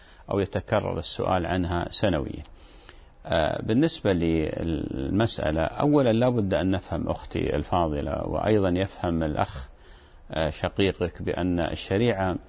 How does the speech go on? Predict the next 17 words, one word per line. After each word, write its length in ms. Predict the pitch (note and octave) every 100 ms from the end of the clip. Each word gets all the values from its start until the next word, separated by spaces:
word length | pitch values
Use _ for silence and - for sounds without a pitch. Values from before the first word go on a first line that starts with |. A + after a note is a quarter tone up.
| - - - G#2+
ما 180 | B2
توقع 380 | D#3 - - D#2+
الناس 320 | F2 F2+ D#2
في 120 | - E2+
حرج 280 | G2 C#2+ - -
أبدًا. 380 | C3 C3 E2 D2+ - - - - - - - -
الشريعة 480 | - G2 G#2 E2+ F#2+
ما 160 | B2+
توقع 360 | C3 - - E2+
الناس 320 | F2+ E2+ -
في 80 | F2
حرج 380 | - E2 C#2 -
ولا 260 | F2 G#2
توقع 340 | - A2 - -
الناس 340 | F#2 F2+ -
في 140 | F2+
ضيق، 420 | E2+ F#2 E2+ -